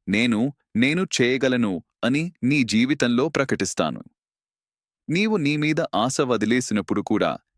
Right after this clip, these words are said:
నేను నీ మీద ఆశ వదిలిపెట్టలేదు. నా పిల్లలారా, నీకు న్యాయం జరగలేదని అనిపించవచ్చు. నీవు నిజాయితీగా నడిచినా, అపనిందలు నీ మీద వచ్చాయి. నీవు మంచిని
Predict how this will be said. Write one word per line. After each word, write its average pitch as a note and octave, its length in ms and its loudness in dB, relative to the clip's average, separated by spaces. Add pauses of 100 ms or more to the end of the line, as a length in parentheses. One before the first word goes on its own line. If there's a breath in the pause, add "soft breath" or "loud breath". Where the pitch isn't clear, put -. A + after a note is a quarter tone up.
(120)
నేను D3 280 0
నీ C3+ 220 2
మీద C#3+ 240 0
ఆశ B2 440 0
వదిలిపెట్టలేదు. G2 880 0 (1080)
నా G#2 160 0
పిల్లలారా, F#2 580 0 (380)
నీకు D#3+ 260 0
న్యాయం C#3+ 480 0
జరగలేదని A#2+ 760 0
అనిపించవచ్చు. G#2+ 760 -2 (1080)
నీవు D3 280 2
నిజాయితీగా C3+ 760 0
నడిచినా, F2+ 600 -2 (320)
అపనిందలు A#2 640 -2
నీ G#2+ 180 0
మీద G#2 240 0
వచ్చాయి. G2 520 -4 (1080)
నీవు G#2+ 300 2
మంచిని A2 440 0